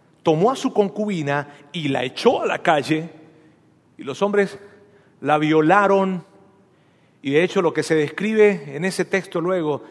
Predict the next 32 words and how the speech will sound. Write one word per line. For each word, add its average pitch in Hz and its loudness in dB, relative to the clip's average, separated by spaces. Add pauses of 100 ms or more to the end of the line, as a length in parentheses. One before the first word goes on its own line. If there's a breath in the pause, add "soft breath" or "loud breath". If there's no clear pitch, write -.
es - -10
tan 202 -2
indignante. 165 -4
Yo 147 -6
no 170 -6
quise 170 -12
colocarlo 147 -6
acá, 131 -18 (760 soft breath)
ni - -8
siquiera 160 -2
el 180 -2
versículo 156 -8 (260)
que 131 -10
sigue. - -16 (600 soft breath)
Pero 147 -4
es - -18
tan 196 -8
indignante, 147 -8 (920 soft breath)
es - -14
tan 147 -8
bajo. - -10 (1200 soft breath)
Si - -20
tú 147 -16
quieres 175 -6
puedes 175 -4
buscarlo 160 -6
luego. 151 -8 (520 soft breath)
Pero 151 -2
el 151 -4
asunto 185 -6
fue 190 -4
que 175 -4